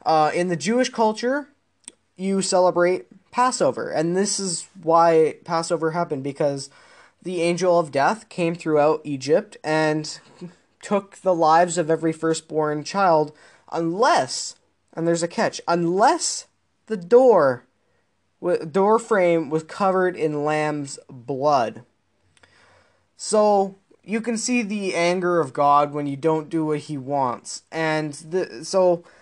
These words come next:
I basically went over most of Exodus. So l-, let's continue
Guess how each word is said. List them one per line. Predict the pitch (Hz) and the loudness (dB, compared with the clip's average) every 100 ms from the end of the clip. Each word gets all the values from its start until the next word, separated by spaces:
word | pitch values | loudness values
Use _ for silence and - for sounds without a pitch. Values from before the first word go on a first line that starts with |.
| _ | _
I | - 208 | -2 2
basically | 233 254 277 247 247 | 2 0 0 0 2
went | 220 214 | 2 2
over | 208 202 196 190 - _ _ _ _ _ - | 0 0 0 -2 -6 _ _ _ _ _ -8
most | 170 185 185 | -2 -2 -2
of | 180 175 | -6 -4
Exodus. | 160 160 147 127 | -6 -4 -6 -4
So | - 170 160 _ | 0 0 -2 _
l-, | 165 - | -8 -6
let's | 190 196 | -6 -6
continue | - 220 - 185 165 202 | -6 -6 -4 -2 -2 -4